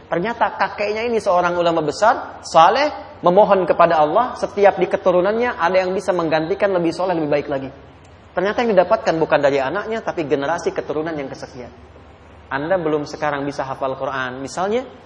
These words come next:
Anda bermohon, berdoa, boleh jadi yang hafal, mungkin bukan di anak, bisa di cucu, bisa di bagian keluarga yang lain. Maka, terkadang tawakal itu tidak hanya memberikan hasil yang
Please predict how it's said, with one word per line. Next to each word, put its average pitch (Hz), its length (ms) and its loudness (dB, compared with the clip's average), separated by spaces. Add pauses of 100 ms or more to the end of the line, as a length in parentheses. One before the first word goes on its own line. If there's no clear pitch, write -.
(120)
Anda 151 180 0
bermohon, 160 480 -2
berdoa, 147 320 0
boleh 190 240 0
jadi 202 320 0
yang 190 80 -8
hafal, 139 720 -8
mungkin 254 320 0
bukan 156 240 -2
di 131 160 -6
anak, 226 480 -8
bisa 247 240 -2
di 277 80 -4
cucu, 240 320 -8 (880)
bisa 226 240 0
di 180 80 4
bagian 156 320 6
keluarga 139 320 4
yang 143 160 0
lain. 220 300 -2 (340)
Maka, 147 640 -2
terkadang 160 560 -4
tawakal 135 640 0
itu 120 320 -8 (240)
tidak 131 320 -4
hanya 180 240 -4
memberikan 139 400 -4
hasil 123 240 -8
yang 123 160 -4